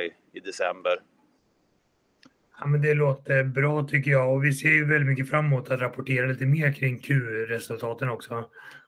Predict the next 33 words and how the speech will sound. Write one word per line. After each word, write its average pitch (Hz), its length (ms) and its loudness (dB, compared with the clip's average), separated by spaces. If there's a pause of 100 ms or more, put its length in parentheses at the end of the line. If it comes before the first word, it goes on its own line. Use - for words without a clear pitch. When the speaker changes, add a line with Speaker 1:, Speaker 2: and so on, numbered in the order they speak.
Speaker 2:
Du, 165 140 -2
vad 175 180 2
kan 175 120 0
vi 170 100 -2
säga 170 220 0
om 160 60 0
den 160 100 0
amerikanska 151 720 2
sågade 143 400 2
trävarumarknaden? 131 800 2
Tror 156 120 -2
du 143 60 4
att 135 60 2
det 139 60 -4
kommer 143 200 2
fortsätta 143 320 0
uppåt 175 520 -2
eller 151 140 2
kommer 143 220 2
det 135 140 2
vika 135 240 0
neråt, 131 580 0
eller 135 300 2 (480)
vilken 151 380 0
utveckling 143 440 0
kommer 143 220 2
vi 143 60 4
se? 139 240 0 (960)
Speaker 1:
Ja, 123 140 -2
närmsta 131 320 8
tiden 160 260 8
kommer 120 520 6 (120)
de 120 280 -4